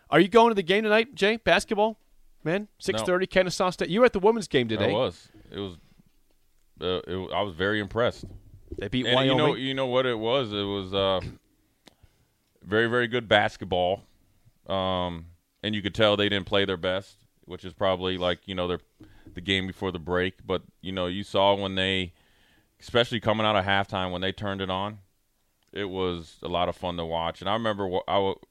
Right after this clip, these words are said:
Speaker 2: going into halftime, I was like, "Yeah, they're starting to wear down Wyoming," when they started to kinda pick 'em up three-quarter court. And, uh, you know, I like their action and, on offense, you know,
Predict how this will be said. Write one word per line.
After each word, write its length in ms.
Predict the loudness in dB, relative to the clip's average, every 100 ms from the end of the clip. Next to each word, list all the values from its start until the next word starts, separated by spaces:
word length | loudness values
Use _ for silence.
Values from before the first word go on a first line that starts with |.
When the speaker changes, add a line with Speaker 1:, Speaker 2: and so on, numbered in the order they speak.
| -6
Speaker 2:
going 240 | -2 0 0
into 180 | 0
halftime, 560 | 0 -2 -4 -2 -4 -4
I 80 | -6
was 100 | -4
like, 160 | -6
"Yeah, 280 | -4 -4 -2
they're 160 | -4 -6
starting 300 | -4 -4 -4
to 40 |
wear 140 | -6 -4
down 200 | -4 -4
Wyoming," 440 | -6 -6 -8 -10
when 100 | -10
they 80 | -10
started 280 | -6 -6 -6
to 40 |
kinda 240 | -8 -8 -10 _ _ _ _ _ _ _ _ _ _ -12 0
pick 140 | 0
'em 120 | 4
up 160 | 4 4
three-quarter 400 | -2 0 0 0
court. 440 | 2 4 4 2 -4
And, 340 | -4 -2 0
uh, 320 | 2 2 0 -2
you 100 | 0
know, 80 | 2
I 60 |
like 220 | 2 2
their 140 | 2 4
action 500 | 6 4 0 -4 -4
and, 260 | -6 -6
on 320 | -4 -2 -2 0
offense, 840 | 0 0 -2 -4 -6 -16 -20 -18 -8
you 100 | -2
know, 300 | 0 -2